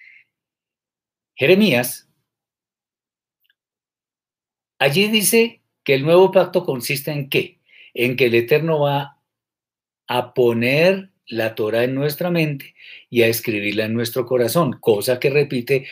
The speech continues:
la carta a los hebreos. ¿Eso qué significa? Que la misma Torá que fue escrita en tablas, ahora está escrita en nuestra mente y en nuestro corazón. ¿Para qué? Para que podamos cumplirla. Eso es lo que significa. Y Yeshua,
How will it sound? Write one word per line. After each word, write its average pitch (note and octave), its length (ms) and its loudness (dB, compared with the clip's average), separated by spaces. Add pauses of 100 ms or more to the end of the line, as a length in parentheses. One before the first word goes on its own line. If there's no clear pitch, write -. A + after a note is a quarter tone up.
(120)
la F#2 200 -2
carta F#2+ 260 0
a G#2+ 60 2
los A2 140 -4
hebreos. C#3+ 480 2 (1000)
¿Eso D3 280 4
qué D#3 80 0
significa? C#3+ 580 -2
Que A2+ 160 2
la G#2+ 220 0
misma F#3+ 640 0
Torá D#3+ 320 2
que D#3 140 -2
fue D3 160 0
escrita D#3 440 -6
en A#2 240 -6
tablas, B2+ 640 -4 (320)
ahora C#3 320 4
está D#3 180 2
escrita D#3 380 -2
en C3 80 -2
nuestra G#3 340 0
mente G3 260 -4
y D3 40 -8
en C#3+ 40 -8
nuestro C3+ 240 -4
corazón. C3 320 -2
¿Para C#3 200 2
qué? F3+ 160 2
Para A2 240 -6
que F#2 120 -6
podamos E2 460 -10
cumplirla. G2+ 480 -2 (400)
Eso G#2 260 -2
es A#2 80 0
lo A#2+ 80 -4
que A#2 100 -8
significa. G#2 460 -10 (360)
Y A#2+ 160 2
Yeshua, D#3+ 520 2